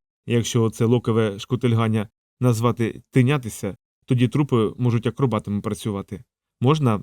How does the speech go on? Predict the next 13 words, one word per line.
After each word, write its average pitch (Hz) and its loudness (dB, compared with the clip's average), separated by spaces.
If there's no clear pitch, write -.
нам 113 0
хвильку 117 -4
в - -10
спокої?" 98 -10
"Від 151 2
моєї 175 2
уваги, 165 2
яка 156 0
підтримувала 151 0
його 147 4
життя 147 -2
весь 147 0
день? 202 0